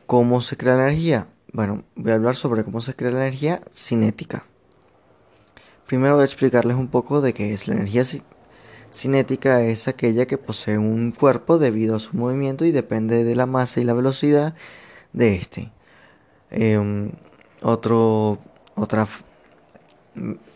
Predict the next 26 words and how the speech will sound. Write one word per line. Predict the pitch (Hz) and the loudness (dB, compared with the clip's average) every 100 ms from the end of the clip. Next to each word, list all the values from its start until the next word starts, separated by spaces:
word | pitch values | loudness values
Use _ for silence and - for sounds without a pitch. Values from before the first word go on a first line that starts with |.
| _ _ | _ _
para | 107 104 | -2 -2
explicar | - 107 104 | -2 -2 -2
un | 107 | -4
poco | 104 113 131 | -2 -2 0
más | 123 104 | -2 -4
sobre | 101 | -6
la | 101 | -4
energía | 98 98 107 | -4 -4 -8
cinética | - 147 147 143 147 156 - - - - _ | -4 -4 -4 -4 -4 -6 -14 -20 -20 -20 _
es | 123 120 120 120 - - _ _ _ _ | 0 2 2 0 -6 -14 _ _ _ _
la | 117 120 | -4 -4
que, | - 113 110 - - _ _ _ _ - | -2 0 0 -2 -10 _ _ _ _ -4
em, | 113 104 - - _ - - | -2 -2 -6 -14 _ -20 -4
la... | 113 104 - _ _ _ _ _ _ _ - - | -2 -2 -6 _ _ _ _ _ _ _ -20 -10
Perdón, | 107 98 92 - _ _ _ _ _ _ _ _ | -8 -8 -10 -14 _ _ _ _ _ _ _ _
me | - 110 | -2 -2
estoy | 101 110 | 0 0
enredando | 107 107 107 101 | 0 2 2 2
yo | 104 104 | 0 0
mismo. | 98 90 92 - - - - - - | -4 -8 -12 -16 -20 -20 -20 -20 -6
Es | 123 113 - _ - _ _ 117 | -4 -4 -8 _ -20 _ _ -6
sobre | 110 - 117 | -6 -2 2
la | 117 110 | 2 2
energía | 113 120 123 127 123 | -2 0 0 2 0
cinética, | 123 131 123 120 - 123 | -2 -4 -4 -4 -2 0
almanec-, | 120 110 107 98 - | 0 -2 -4 -6 -8